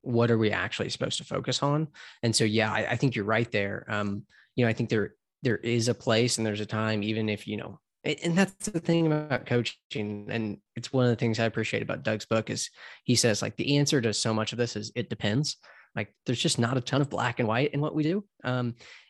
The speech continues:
and so that's important for us to remember too, because there are times when we've given the team a focus, but we recognize this athlete really needs this right now. Like, this is the issue that they're having.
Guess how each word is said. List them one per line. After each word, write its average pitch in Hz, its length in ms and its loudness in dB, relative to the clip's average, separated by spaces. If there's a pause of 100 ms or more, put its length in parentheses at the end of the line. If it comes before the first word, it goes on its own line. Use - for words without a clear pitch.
and 123 100 0
so 117 220 2
that's 107 280 -2
important 131 280 -2
for 139 60 -2
us 127 100 -2
to - 160 -6
remember 127 220 0
too, 131 340 -2 (800)
because 135 240 4
there 123 100 6
are 151 140 2
times 107 400 -4
when 104 300 0
we've 107 160 0
given 120 180 2
the 113 80 2
team 117 220 0
a 107 80 -4
focus, 147 540 -4 (260)
but 113 80 4
we 110 80 0
recognize 107 500 0
this 127 180 0
athlete 110 460 -2
really 107 220 0
needs 104 280 -4
this 110 280 0
right 110 180 -4
now. 107 400 -10
Like, 123 180 -6
this 123 300 2
is 113 200 -4
the 107 120 -4
issue 110 280 0
that - 140 -6
they're 113 200 -4
having. 123 720 -4